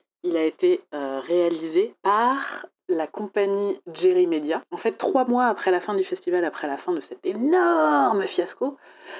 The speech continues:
euh, Jerry Media a proposé à Netflix de faire un documentaire sur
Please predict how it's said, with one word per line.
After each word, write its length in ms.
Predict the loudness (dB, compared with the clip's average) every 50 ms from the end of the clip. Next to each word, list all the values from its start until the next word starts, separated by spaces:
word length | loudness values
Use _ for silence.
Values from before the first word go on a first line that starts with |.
| -18 _ _ -2
euh, 260 | -2 0 0 0 0 2
Jerry 280 | 2 2 4 4 4
Media 480 | 4 2 2 2 2 2 2 0 -2 -4 _ _ _ _ -8
a 80 | -6
proposé 340 | -4 -4 -2 2 2 4 4
à 100 | 4 4
Netflix 440 | 2 2 0 0 0 -2 -2 0 2
de 100 | 0 0
faire 200 | 2 0 0 2
un 60 | 2
documentaire 600 | 2 2 2 2 2 0 2 2 2 0 -2 -2
sur 260 | -2 -4 -4 -4 -6